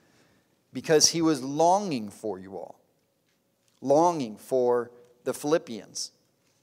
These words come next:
uh, hi-, his regard for the Philippians. I mean, first we see his regard for Paul in, uh,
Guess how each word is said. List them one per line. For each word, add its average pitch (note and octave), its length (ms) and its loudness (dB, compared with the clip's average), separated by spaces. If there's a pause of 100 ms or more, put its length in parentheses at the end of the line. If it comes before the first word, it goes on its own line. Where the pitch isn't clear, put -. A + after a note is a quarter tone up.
(380)
uh, A2+ 200 -2
hi-, A#2 60 -8
his C3+ 420 -2
regard C#3+ 520 4
for C3 140 -4
the A#2+ 80 -4
Philippians. B2+ 540 -4
I C#3 240 -2
mean, C#3+ 160 -4
first F#3 360 2
we D3 120 -4
see E3 240 2
his C#3 180 -2
regard C#3+ 400 4
for B2 160 -4
Paul D3 800 4 (640)
in, C#3 420 0 (280)
uh, B2+ 400 6